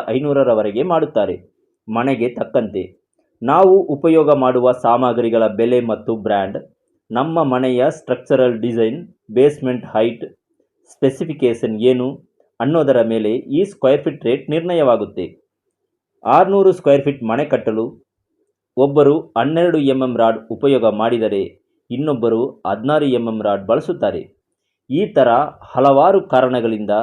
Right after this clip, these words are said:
ನಮ್ಮ ಅಗತ್ಯಕ್ಕೆ ತಕ್ಕಂತೆ ಆರುನೂರು ಸ್ಕ್ವೇರ್ ಫೀಟ್ ಮನೆ ಕಟ್ಟುವ ಎಲ್ಲರಿಗೂ ಒಂದೇ ಥರದ ಖರ್ಚು ಬರುವುದಿಲ್ಲ.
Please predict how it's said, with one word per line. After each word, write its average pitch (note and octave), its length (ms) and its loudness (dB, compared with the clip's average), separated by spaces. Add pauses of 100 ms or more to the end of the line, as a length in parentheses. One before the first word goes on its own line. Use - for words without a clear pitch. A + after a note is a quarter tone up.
(640)
ನಮ್ಮ C3+ 320 -4 (220)
ಅಗತ್ಯಕ್ಕೆ D#3+ 640 -2 (160)
ತಕ್ಕಂತೆ A#2+ 600 -2 (920)
ಆರುನೂರು E3 460 2
ಸ್ಕ್ವೇರ್ B2+ 340 0
ಫೀಟ್ A2 200 -8
ಮನೆ B2 220 -4
ಕಟ್ಟುವ A#2+ 400 0 (140)
ಎಲ್ಲರಿಗೂ C#3 480 2 (160)
ಒಂದೇ E3 360 0
ಥರದ A#2+ 340 0
ಖರ್ಚು A2 380 -4
ಬರುವುದಿಲ್ಲ. E3 540 0